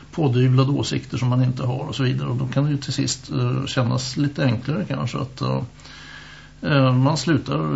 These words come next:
eh, prata om familj och, eh, abortpolitik och allt möjligt annat, och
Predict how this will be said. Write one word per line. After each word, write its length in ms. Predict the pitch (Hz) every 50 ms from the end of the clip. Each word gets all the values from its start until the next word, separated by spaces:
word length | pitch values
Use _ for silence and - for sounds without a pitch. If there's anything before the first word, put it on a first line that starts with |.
| 69 69 69 71
eh, 360 | 71 - - - 73 73 - -
prata 300 | - - - - - 135
om 140 | 185 202
familj 460 | - - 160 151 131 113 113 113 123 131
och, 220 | 131 135 131 135
eh, 800 | 69 69 69 143 50 50 50 50 50 50 50 50 50 - - 69
abortpolitik 880 | 69 64 65 - - - - - 113 110 127 - - - - 127 - -
och 360 | - 143 151 151 151 156 160 - - 131 139 151
allt 160 | 143 131 -
möjligt 280 | 131 127 127 - -
annat, 340 | 127 123 65 65 - - -
och 220 | 67 67 67 69